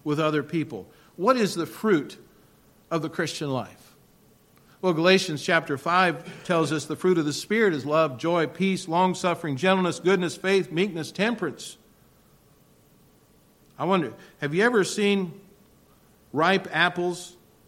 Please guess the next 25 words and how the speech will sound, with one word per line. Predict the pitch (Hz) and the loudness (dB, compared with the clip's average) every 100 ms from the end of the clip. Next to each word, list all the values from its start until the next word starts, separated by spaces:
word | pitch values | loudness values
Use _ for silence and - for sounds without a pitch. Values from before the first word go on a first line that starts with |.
| _ _ _ _ _ 131 | _ _ _ _ _ -4
on, | 151 156 147 | -2 0 -2
um, | 135 131 123 117 117 - _ _ _ _ _ - | -4 -4 -4 -6 -14 -20 _ _ _ _ _ -14
a | 135 | -6
neighbor's | 147 170 160 139 | -2 0 -2 -6
tree? | - 170 165 160 - - | -8 -4 -4 -4 -12 -10
I | 143 | -6
don't | 139 | -4
know | 131 131 | -4 -4
if | 131 | -4
you | 131 | -4
have | 143 131 117 127 | -4 -6 -8 -8
a | |
neighbor | 127 135 143 139 | -4 -4 -4 -6
that | 117 | -6
has | 139 123 - - _ 127 | -6 -8 -10 -18 _ -8
apple | 131 131 | -6 -8
trees | 113 139 139 131 | -10 -6 -6 -6
or | 123 | -6
not. | 127 151 151 - _ _ _ _ _ _ _ _ _ _ _ _ _ _ _ _ | -6 -6 -10 -20 _ _ _ _ _ _ _ _ _ _ _ _ _ _ _ _
But | 143 | -6
sometimes | 190 190 180 175 175 | -2 -2 0 0 0
if | 143 165 | -4 -6
you | 165 | -6
see | - 180 | -4 -2
a, | 143 | -2